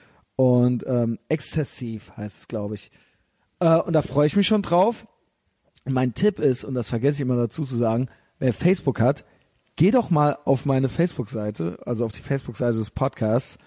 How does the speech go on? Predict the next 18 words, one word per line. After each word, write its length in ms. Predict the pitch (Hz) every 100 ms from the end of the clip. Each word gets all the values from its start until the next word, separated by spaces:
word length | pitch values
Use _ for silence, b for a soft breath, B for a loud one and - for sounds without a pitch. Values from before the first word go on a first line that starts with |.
| b b b
like 280 | 123 151 -
den 180 | 131
sowieso, 560 | 120 156 139 113 123 170 b b b b
like 260 | 123 139 -
auch 160 | 143
hier 120 | -
den, 220 | 143 135 - _ _ _
äh, 340 | 120 117 113 - _ _
den, 360 | 107 104 101 -
äh, 380 | 107 101 98 98 98 -
Beitrag 760 | 123 175 - 101 117 - - _
zu 160 | - 123
diesem 180 | 110
Podcast, 500 | 110 143 - 113 135 B B B B
aber 240 | 156 131
geh 180 | 113 160
zu 140 | 190 185
Veranstaltungen 880 | 156 160 185 - 127 127 135 156